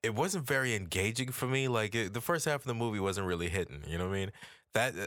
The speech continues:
but, um, it leads me to believe that, um, uh, you know, well, not really leads me to believe, but it, it comes off like a kid's movie pretty much. And, you know, the teenager stuff wasn't really hitting particularly well for me.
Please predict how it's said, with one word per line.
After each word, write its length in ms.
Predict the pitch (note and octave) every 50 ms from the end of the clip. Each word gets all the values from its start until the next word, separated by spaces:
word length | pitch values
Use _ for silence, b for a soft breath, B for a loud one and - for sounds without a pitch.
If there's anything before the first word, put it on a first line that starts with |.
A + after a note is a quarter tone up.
| - -
but, 320 | A2+ A2+ A#2 G#2+ - -
um, 260 | A2+ A2+ A2 G#2+ G2 G#2
it 100 | A#2+ B2+
leads 340 | C#3+ D#3+ F3 D#3 C3 C3
me 180 | C#3 C#3+ C#3+ C3
to 160 | B2 - B2+
believe 480 | G#2+ A2+ A2+ A2+ A#2 A#2 A2+ G#2+ G2+ G2
that, 180 | - G2+ G2
um, 540 | G2 F#2+ F#2 F2+ F2 F2 E2 D#2 D#2+ D#2 D#2 - b b b b b b b b b _ -
uh, 560 | F#2 F#2 F2 F2 E2 E2 D#2 D#2 D2+ D2 C#2 -
you 140 | F#2+ A#2+ C#3
know, 160 | C#3+ C3 A2+ - C3+
well, 140 | D#3 F3 D#3+
not 220 | D3+ C3+ - G#2+
really 160 | G#2+ A2 G2+
leads 180 | G2+ G2 F2 F2+
me 80 | F2+
to 80 | E2+ E2
believe, 260 | D#2 E2+ E2 D2+ D2
but 220 | - F2 E2+ D#2 -
it, 160 | A#2 B2+ -
it 120 | C#3+ C3+ -
comes 200 | F#3+ G3 F3+ F3
off 200 | F#3 E3 - D#3
like 100 | C3 A#2
a 80 | G#2+
kid's 300 | F#2 - - C#3 A2+ A2
movie 260 | A2 G2 F2+ F2 F2
pretty 220 | E2 - A2 G#2 G2+
much. 260 | G2 F#2+ F#2+ F2 -
And, 380 | - G#2+ G2+ G2 G2 F#2 F2+ -
you 140 | G#2+ A#2+ A2+
know, 160 | G#2+ F#2+ F2+
the 80 | F#2+ F2+
teenager 480 | - - C3 A#2 A2 G#2+ G2 G2 G2
stuff 340 | - - - G2+ G2 F#2+ - -
wasn't 240 | G#2 G#2 G2 G2+ -
really 260 | F2+ F#2 F2+ E2+ E2
hitting 420 | E2+ F#2+ G2+ - - E2+ E2+ D#2+ D2+
particularly 560 | - F#2 D#2+ - E2+ - E2 D#2+ E2+ D#2+ D#2+ D#2
well 200 | E2 F2+ G#2+ A2+
for 160 | - - A#2+
me. 220 | B2+ C3+ C#3+ C#3+